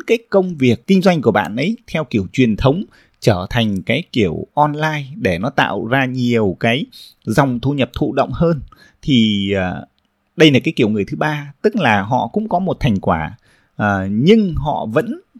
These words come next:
vẫn nhớ đến chúng ta, vẫn theo dõi chúng ta trong một thời gian rất dài. Và bây giờ thì họ mới bắt đầu mua sản phẩm dịch vụ bởi vì họ muốn phát triển hơn nữa. Thì cá nhân Ngọc cảm nhận là có ba cái kiểu người như vậy,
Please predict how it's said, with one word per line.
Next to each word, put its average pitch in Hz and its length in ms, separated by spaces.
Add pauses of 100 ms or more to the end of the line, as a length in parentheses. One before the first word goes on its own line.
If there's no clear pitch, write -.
vẫn 202 280
nhớ 190 280
đến 165 140
chúng 185 180
ta, 151 400
vẫn 190 180
theo 170 220
dõi 160 140
chúng 180 180
ta 135 140
trong 131 140
một 101 160
thời 113 120
gian 123 140
rất - 180
dài. 104 420 (420)
Và 98 360
bây 151 200
giờ 110 320
thì 98 120
họ 107 220
mới 131 140
bắt 175 200
đầu 101 280
mua 143 400
sản 92 240
phẩm 78 220
dịch 110 180
vụ 117 200 (460)
bởi 104 140
vì 110 200
họ 101 260
muốn 123 260
phát 214 180
triển 95 200
hơn 123 160
nữa. 185 220 (960)
Thì 147 400
cá 147 120
nhân 208 180
Ngọc 160 260
cảm 101 160
nhận 107 220
là 104 260 (340)
có 190 100
ba 175 340
cái 185 240
kiểu 104 160
người 104 300
như 127 220
vậy, 120 160